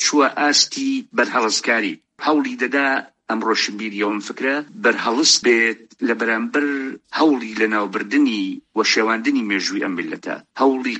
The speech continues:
قڕکردنی ئەم میلەتە و نەهێشتنی زمانەکەی. توانرا شان بەشانی خوێنی شەهیدان و ڕەنج و ماندووبوون و ئازار و ئەشکەنجەی زیندانەکانی ئەم سەد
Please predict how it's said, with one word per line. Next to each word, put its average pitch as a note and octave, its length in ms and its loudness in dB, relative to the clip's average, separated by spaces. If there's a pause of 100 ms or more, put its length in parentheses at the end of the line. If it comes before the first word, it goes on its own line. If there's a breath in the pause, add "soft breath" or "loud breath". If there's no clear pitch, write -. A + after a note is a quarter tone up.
(140)
قڕکردنی B2+ 600 0
ئەم G#2+ 120 -4
میلەتە G2+ 340 -4
و G2 220 0
نەهێشتنی A#2 480 0
زمانەکەی. F2+ 500 -4
توانرا B2+ 600 0 (360)
شان - 360 0
بەشانی D3 680 0 (260)
خوێنی C3 500 4
شەهیدان A2 600 0
و G#2 120 -4 (540)
ڕەنج B2+ 400 2
و A#2 60 0
ماندووبوون A2+ 640 0
و A2+ 240 -4 (100)
ئازار A#2 400 2
و A2+ 80 -2
ئەشکەنجەی A#2 600 -2
زیندانەکانی A2+ 840 -2 (140)
ئەم D#3+ 180 4
سەد A#2+ 240 0